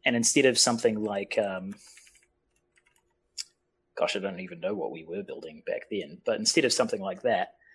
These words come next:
they wanted something like BioShock. Um, so that was sort of a rude awakening, because we knew that no matter what, um, we did after that point, unless we scaled up, we were never going to, um,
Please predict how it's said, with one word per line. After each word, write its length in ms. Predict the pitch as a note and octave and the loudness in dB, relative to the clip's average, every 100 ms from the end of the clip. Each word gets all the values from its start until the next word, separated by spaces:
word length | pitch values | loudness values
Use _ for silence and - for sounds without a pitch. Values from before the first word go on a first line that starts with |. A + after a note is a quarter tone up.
| _ _ | _ _
they 100 | A2+ | 0
wanted 240 | A2 G#2 - | 2 -2 -2
something 440 | G#2+ - G2 F2+ | -4 -6 -8 -8
like 280 | F2 F2 - | -10 -8 -2
BioShock. 420 | G2+ E2 - F2+ - _ _ _ _ _ _ _ _ _ | 0 0 -2 -4 -10 _ _ _ _ _ _ _ _ _
Um, 240 | A#2 A2+ - | 0 0 0
so 180 | - D3+ | 4 6
that 120 | - | 6
was 140 | - | 6
sort 160 | G3 D#3+ | 6 6
of 100 | B2+ | 4
a 60 | |
rude 240 | A2+ B2 A#2 | 2 2 4
awakening, 520 | A2 A#2 A#2+ A#2 G2 | 4 4 2 -2 -4
because 320 | A2 A#2 A2+ | -4 -4 -2
we 80 | C3 | 0
knew 240 | C3+ F3 E3+ | 4 4 6
that 260 | B2+ - | 6 4
no 120 | B2 | 0
matter 220 | B2 A#2+ A2+ | 0 4 2
what, 480 | A2 A#2 B2 - _ _ - | 4 4 4 2 _ _ -6
um, 360 | - - - | -6 -6 -8
we 200 | G#2+ G#2 A2+ | -8 -10 4
did 180 | D#3+ F3 | 6 8
after 280 | A#2+ - A2+ | 6 4 2
that 280 | B2+ D#3 - | 2 2 0
point, 220 | G#2+ - | -8 -6
unless 440 | A#2 B2+ C#3 - C3 | -6 -2 -2 -2 -2
we 100 | A#2 | -2
scaled 380 | - A#2+ A2+ | 0 2 4
up, 140 | C3+ - | 4 2
we 80 | B2+ | -6
were 100 | A2+ | -6
never 220 | A2+ A#2+ | -6 -6
going 240 | A#2+ A2 A2+ | -6 -6 -6
to, 280 | - A#2 A#2 _ - _ _ - - | -8 -8 -12 _ -20 _ _ -10 -4
um, 360 | A2 A2+ A#2+ | -4 -4 -12